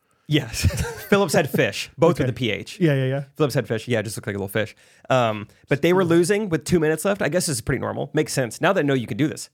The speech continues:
Speaker 1: Do it the whole game.
Speaker 2: Pull
Speaker 1: They
Speaker 2: the
Speaker 1: pulled
Speaker 2: goalie?
Speaker 1: their goalie.
Speaker 2: Oh, yeah.
Speaker 1: And so, dude, it's, like, six on five or whatever, you know, like,
Speaker 2: Yeah.
Speaker 1: so they're just shooting just constantly. And the goalie's just snagging it,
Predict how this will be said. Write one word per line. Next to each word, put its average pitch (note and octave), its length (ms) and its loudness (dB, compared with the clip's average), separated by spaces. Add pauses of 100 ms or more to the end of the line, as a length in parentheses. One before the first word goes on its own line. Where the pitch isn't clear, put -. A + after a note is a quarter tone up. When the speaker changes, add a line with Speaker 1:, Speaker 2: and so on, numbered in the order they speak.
(140)
Speaker 1:
Do A#3 140 4
it - 60 -2
the B2 60 -4
whole C3 120 0
game. C#3 220 0 (100)
Speaker 2:
Pull F3 120 4
Speaker 1:
They D3+ 60 4
Speaker 2:
the D3 80 2
Speaker 1:
pulled G3 120 8
Speaker 2:
goalie? G3 40 0
Speaker 1:
their F3+ 80 2
goalie. G3+ 320 4
Speaker 2:
Oh, F3+ 140 4
yeah. A2 220 -6 (220)
Speaker 1:
And F#3 180 4
so, F#3+ 160 2
dude, E3+ 280 2
it's, D3 200 0
like, D#3+ 140 2
six - 280 -2
on D3 160 2
five D#3+ 440 4 (140)
or B2+ 100 0
whatever, A#2+ 520 0
you D#3+ 120 2
know, C3 140 4
like, B2+ 280 -2 (320)
Speaker 2:
Yeah. E3 140 4
Speaker 1:
so F#3 60 4
they're G#3 120 4
just F#3+ 300 -2
shooting C#3 540 -2 (160)
just - 180 -2
constantly. F#3+ 580 0 (240)
And F3+ 100 2
the D#3+ 60 4
goalie's F3 320 4
just D3+ 240 -4
snagging D3+ 460 0
it, F3+ 100 2